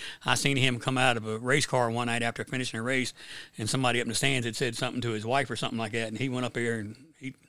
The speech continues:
straightened him out real quick. Uh, but yeah, Gabby's another one. He's passed away with cancer and all a couple years ago, but I can remember he come out there and he was just flat out leading the race and all, had the car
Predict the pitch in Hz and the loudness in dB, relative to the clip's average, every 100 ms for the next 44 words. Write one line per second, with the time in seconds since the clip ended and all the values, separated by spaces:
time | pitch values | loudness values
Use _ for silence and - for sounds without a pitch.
0 | _ _ - 185 160 135 135 147 127 131 | _ _ -6 -2 0 0 2 2 2 -4
1 | 117 143 117 - 104 - _ _ _ _ | -4 -2 -4 -6 -12 -14 _ _ _ _
2 | _ _ _ _ _ _ _ _ 139 113 | _ _ _ _ _ _ _ _ -12 -6
3 | 120 110 113 123 135 117 123 123 113 110 | -2 -2 2 4 4 2 0 2 2 0
4 | 110 123 - - 120 110 120 117 110 - | -2 -2 -6 4 4 4 2 0 0 -2
5 | 117 113 117 110 110 127 120 120 113 117 | -2 -2 -4 -2 -2 -4 -2 -2 -4 -4
6 | 110 110 107 110 - - - - 127 127 | -4 -4 -4 -8 -14 -20 -20 -6 -2 0
7 | 117 127 127 123 120 123 117 117 - - | 0 0 2 0 2 0 -2 -4 -12 -2
8 | 139 127 110 120 104 - - - - 147 | 0 0 0 -2 -2 -6 -14 -18 0 4
9 | 139 139 139 120 127 151 135 127 123 127 | 6 8 6 4 2 4 4 2 2 0
10 | 120 120 117 113 127 113 143 131 113 | 0 -2 -2 -2 -2 0 0 0 -2